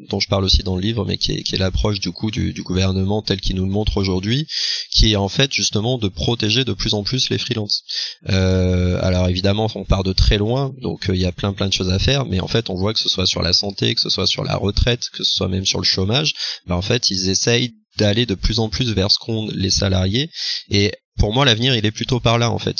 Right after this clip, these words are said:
Euh, plutôt que de dire, bah non, il faut que tout le monde soit la-, soit salarié ou que tout le monde soit freelance, bah en fait, c'est plutôt dire, bah, en fait, que tu sois dans l'un ou l'autre, tu seras pas dans une situation précaire, t'auras juste des choix de vie qui seront différents,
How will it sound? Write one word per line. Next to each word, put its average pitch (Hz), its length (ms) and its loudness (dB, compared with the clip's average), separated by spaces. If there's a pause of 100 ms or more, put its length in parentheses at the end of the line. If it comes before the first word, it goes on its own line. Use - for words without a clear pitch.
(140)
Euh, 95 160 2
plutôt - 280 0
que 117 100 0
de 110 100 0
dire, 120 220 2
bah 98 140 2
non, 120 100 0
il 110 60 0
faut - 120 2
que - 60 -4
tout - 80 -6
le 101 80 -2
monde 98 100 -2
soit 101 140 2
la-, 98 220 2
soit 101 160 0
salarié 101 480 2
ou 101 100 0
que 101 140 -4
tout - 120 -4
le 98 60 -2
monde 98 140 -4
soit 104 160 0
freelance, 110 420 -2 (400)
bah 85 140 0
en 95 40 0
fait, 120 200 2
c'est 110 100 4
plutôt - 300 0
dire, 117 200 2
bah, 95 540 0
en 73 80 -2
fait, - 180 0
que 113 120 -2
tu - 160 -2
sois 104 180 2
dans 101 140 0
l'un 110 160 2
ou 107 100 2
l'autre, 110 300 2
tu - 100 -2
seras - 180 2
pas 104 140 0
dans 101 100 0
une 98 140 0
situation 101 460 2
précaire, 107 440 2
t'auras 92 220 2
juste 95 320 -2
des 90 140 0
choix 95 200 0
de 95 60 -4
vie 101 160 -2
qui - 140 0
seront - 180 0
différents, 95 480 0